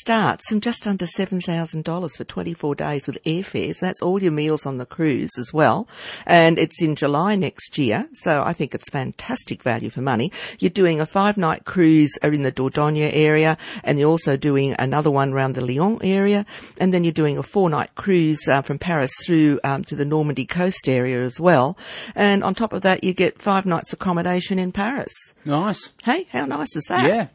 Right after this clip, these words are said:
Speaker 1: That's fantastic.
Speaker 2: Sign
Speaker 1: I
Speaker 2: me
Speaker 1: thought
Speaker 2: up.
Speaker 1: Yeah, sign you up, I reckon.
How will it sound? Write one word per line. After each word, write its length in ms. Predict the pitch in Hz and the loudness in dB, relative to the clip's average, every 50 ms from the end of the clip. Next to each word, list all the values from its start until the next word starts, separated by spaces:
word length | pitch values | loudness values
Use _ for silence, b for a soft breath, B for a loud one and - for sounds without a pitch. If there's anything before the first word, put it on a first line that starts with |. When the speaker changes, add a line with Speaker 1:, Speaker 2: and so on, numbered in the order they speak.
| _ b b b b | _ b b b b
Speaker 1:
That's 200 | 226 240 - - | -4 -4 -2 -2
fantastic. 580 | - 165 139 151 - - 262 277 - - - 104 - | -2 -2 -2 -2 -4 -4 -4 -4 -4 -4 -4 -2 0
Speaker 2:
Sign 100 | - 190 | 4 4
Speaker 1:
I 80 | 220 160 | 4 6
Speaker 2:
me 100 | 151 156 151 | 4 4 2
Speaker 1:
thought 160 | 175 226 233 | 2 2 0
Speaker 2:
up. 60 | - _ _ _ _ - | -4 _ _ _ _ -2
Speaker 1:
Yeah, 180 | 170 190 226 233 - | 2 4 4 4 2
sign 260 | - 233 233 247 233 | 2 2 2 2 4
you 100 | 202 175 | 2 2
up, 160 | 196 196 - | 2 2 2
I 80 | 160 175 | 0 2
reckon. 400 | 143 139 180 - - - 101 | 2 2 2 2 0 -4 -4